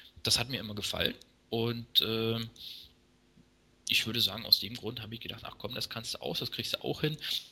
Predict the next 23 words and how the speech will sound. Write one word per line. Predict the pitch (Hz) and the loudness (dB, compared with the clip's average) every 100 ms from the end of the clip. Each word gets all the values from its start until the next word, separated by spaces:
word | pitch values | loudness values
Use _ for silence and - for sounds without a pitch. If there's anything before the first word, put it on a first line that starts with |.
| - - | -10 -2
Und, | 120 120 117 - | 0 0 2 4
äh, | 107 107 101 - - - - _ _ _ - | 4 4 2 0 -6 -20 -20 _ _ _ 2
ich | - - | 4 6
brauch | - 120 | 6 8
das | - 123 | 10 8
irgendwie | 85 95 92 | 8 0 2
so, | 95 | 2
immer | 85 104 | 4 2
dieses | 107 107 104 - - - _ _ _ _ _ _ _ _ - | 2 2 2 2 -2 -12 _ _ _ _ _ _ _ _ 0
Feedback. | - 113 - 95 - - - - - | 4 4 6 4 2 -6 -20 -18 0
Also | - 107 | 4 4
die, | 104 | 4
gerade | - 107 110 | 4 6 6
wenn's | 107 | 2
immer | 101 110 | -2 -2
so | 107 | -2
positiv | 104 117 120 - 101 | 0 2 2 -2 -4
ist | - | -4
und | - 98 98 - | -6 -8 -10 -2
was | - 117 | -2 0
es | 110 | 0
ja | 101 | -2
glücklicherweise, | 107 123 131 110 107 92 107 117 | 0 -2 0 -2 -2 -2 0 -2